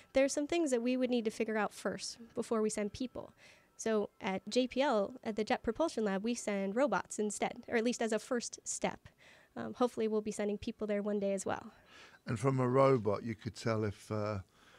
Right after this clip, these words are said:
Speaker 2: if it, from, from information, not obviously not the way they're feeling 'cause they're metal.
Speaker 1: Right.
Speaker 2: Uh, but the information that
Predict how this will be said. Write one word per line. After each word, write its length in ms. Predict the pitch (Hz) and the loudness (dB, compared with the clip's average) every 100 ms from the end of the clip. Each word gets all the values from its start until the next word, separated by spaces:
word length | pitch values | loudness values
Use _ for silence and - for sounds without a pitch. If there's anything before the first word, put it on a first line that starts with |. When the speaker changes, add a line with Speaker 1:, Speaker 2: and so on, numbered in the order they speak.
| _ _ _ | _ _ _
Speaker 2:
if 420 | 113 107 - - _ - | -6 -6 -8 -20 _ -8
it, 140 | - - - | -8 -10 -20
from, 560 | - - 123 113 110 - - | -20 -8 -2 0 -2 -8 -18
from 480 | - 123 110 107 - | -10 -4 -2 -2 -2
information, 800 | 131 120 - 123 143 127 - 107 | 0 0 0 4 6 4 0 -2
not 160 | 127 123 | -2 2
obviously 420 | 127 117 - 101 | 0 0 -4 -2
not 240 | 117 120 110 | -2 -2 0
the 60 | |
way 220 | 107 107 | 2 2
they're 160 | 104 98 | 2 -2
feeling 520 | - 127 123 87 92 | -2 -2 0 -2 -8
'cause 220 | - 95 | -8 -6
they're 100 | 92 | -4
metal. 480 | 90 104 92 82 95 _ _ - | -2 -2 -2 -6 -12 _ _ -6
Speaker 1:
Right. 340 | 214 202 220 302 - _ _ - | -2 0 -2 -6 -20 _ _ 0
Speaker 2:
Uh, 300 | 107 104 - - - | 2 2 0 -6 -2
but 220 | 110 - - | -2 -2 -8
the 140 | 120 117 | -2 -2
information 680 | 113 117 113 117 113 120 | -2 -2 0 0 0 -2
that 140 | 120 | -4